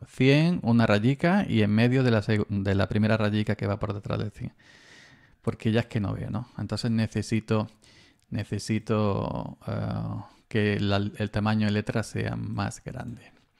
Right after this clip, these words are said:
Pues aquí tenemos, eh, aquí tenemos nuestro Ardour seis, ok. Acerca de Ardour seis, se acaba de, se actualizó el otro día. Y bueno,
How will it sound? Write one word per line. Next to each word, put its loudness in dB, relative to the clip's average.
Pues 0
aquí 0
tenemos, 0
eh, -2
aquí -4
tenemos -2
nuestro 0
Ardour 0
seis, 0
ok. -8
Acerca -2
de 2
Ardour -4
seis, 0
se -2
acaba 4
de, 2
se 0
actualizó 0
el 4
otro 0
día. 4
Y -10
bueno, -10